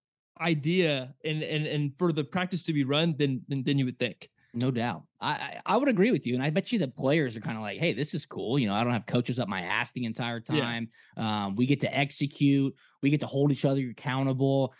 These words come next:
Speaker 2: Maybe keep the legs a little bit fresher in that situation." So again, I can't wait to see what that looks like on Hard Knocks. Last thing, Tour Championship week in Atlanta. Um, top thirty players from the P G A Tour season are teeing it up at East Lake. They're gonna be giving out a ton of money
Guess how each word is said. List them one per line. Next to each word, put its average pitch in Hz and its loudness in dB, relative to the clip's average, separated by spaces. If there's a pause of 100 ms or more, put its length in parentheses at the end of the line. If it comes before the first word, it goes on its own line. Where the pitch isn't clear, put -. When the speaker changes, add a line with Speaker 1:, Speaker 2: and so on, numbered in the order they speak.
(160)
Speaker 2:
Maybe 143 4
keep 156 2
the 139 2
legs 131 2
a 131 4
little 131 4
bit 131 0
fresher 135 -2
in 135 2
that 127 -2
situation." 131 0
So 120 0
again, 107 0
I 95 -2
can't 104 -2
wait 104 -4
to 98 -4
see 110 -2
what 98 -2
that 95 -2
looks 92 -4
like 92 0
on 92 0 (180)
Hard 87 0
Knocks. - -6 (480)
Last 175 0
thing, 180 4
Tour 170 4
Championship 160 -2
week 143 2
in 139 0
Atlanta. 123 -2 (140)
Um, 120 0
top 143 -2
thirty 139 2
players 143 2
from 127 -2
the 110 -4
P 139 0
G 131 2
A 123 4
Tour 123 2
season 139 4
are 107 2
teeing 135 2
it 123 2
up 120 0
at 101 -2
East 143 2
Lake. 139 2
They're 123 -4
gonna 135 2
be 117 0
giving 113 -2
out 113 -2
a 123 2
ton 151 2
of 117 2
money 95 -4